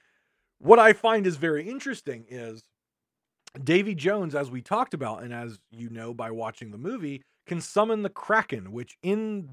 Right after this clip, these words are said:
the trailer at E three, we see, just like in the movie, in Sea of Thieves art form, the summoning of the Kraken. The capstan being raised, dropped, the ripple effect going out from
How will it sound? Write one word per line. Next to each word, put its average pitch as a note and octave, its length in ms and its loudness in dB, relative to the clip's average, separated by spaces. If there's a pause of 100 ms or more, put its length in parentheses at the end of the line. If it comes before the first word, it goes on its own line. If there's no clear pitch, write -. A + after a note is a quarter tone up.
the D3+ 220 -4
trailer B2+ 500 -8
at A#2+ 120 -8
E A2+ 160 -10
three, F#3+ 500 -6 (280)
we F#3 300 -4
see, E3+ 680 -6 (140)
just A#2+ 540 -4
like G3 300 0
in A#3 140 -6
the B3 60 -10
movie, C#3+ 580 -6 (260)
in A2 160 -14
Sea E3+ 320 -6
of G3+ 140 0
Thieves G#3+ 280 -4
art A#3 220 4
form, C3 380 -4 (200)
the C3+ 160 -2
summoning F3+ 720 0
of C#3 240 -2
the C3 80 -8
Kraken. D3+ 580 0 (320)
The B2+ 120 -6
capstan D#3 680 -2
being C3 240 -6
raised, F3+ 600 -4
dropped, D#3 520 2
the B2 100 -12
ripple F3 460 0
effect E3 440 -2
going D3 280 -4
out C#3 200 -6
from B2+ 320 -10